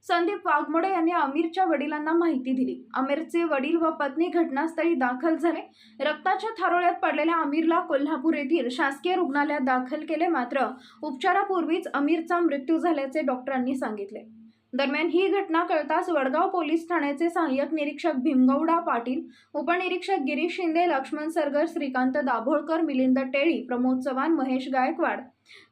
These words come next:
जितेंद्र पाटील, आशिष शेलार यांनी घटनास्थळी धाव घेतली. संशयिताच्या शोधासाठी दोन पथके तयार करून ती वेगवेगळ्या ठिकाणी पाठवली.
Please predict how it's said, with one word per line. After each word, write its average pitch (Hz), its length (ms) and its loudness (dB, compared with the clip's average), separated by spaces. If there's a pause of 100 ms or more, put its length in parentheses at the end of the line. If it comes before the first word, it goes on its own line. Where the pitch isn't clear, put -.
जितेंद्र 359 400 0
पाटील, 370 440 0
आशिष 302 380 0
शेलार 302 320 0
यांनी 302 280 2
घटनास्थळी 285 680 0
धाव 247 260 -2
घेतली. 254 380 -4 (440)
संशयिताच्या 330 720 0
शोधासाठी 339 580 2
दोन 294 240 2
पथके 330 480 0
तयार 320 280 0
करून 320 240 0
ती 359 120 0
वेगवेगळ्या 285 460 0
ठिकाणी 285 400 2
पाठवली. 269 580 0